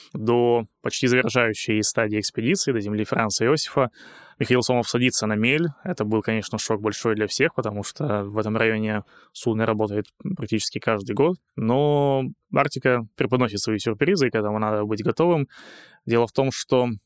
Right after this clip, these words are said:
м, практически все исследования, в том числе географические, они последний раз проводились довольно давно, это, м, были советские времена, и, возможно, проводились они не так тщательно, как этого бы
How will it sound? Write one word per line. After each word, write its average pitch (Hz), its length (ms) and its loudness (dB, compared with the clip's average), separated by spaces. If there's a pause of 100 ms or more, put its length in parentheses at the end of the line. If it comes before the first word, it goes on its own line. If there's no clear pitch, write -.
(380)
м, 123 160 2
практически 120 400 -2
все 123 200 2
исследования, 147 340 2
в - 40 -6
том 107 120 0
числе - 180 -2
географические, 123 960 -2 (320)
они 113 440 -2
последний 110 320 -2
раз 110 140 0
проводились 107 760 0
довольно 110 340 2
давно, 107 400 0
это, 143 140 -8 (200)
м, 107 440 -4
были 104 160 2
советские 110 520 -2
времена, 110 380 0 (680)
и, 117 580 2
возможно, 117 360 2
проводились 117 460 2
они 113 220 2
не 110 60 0
так 110 200 0
тщательно, 107 400 -2
как - 180 -4
этого 107 420 0
бы 117 360 2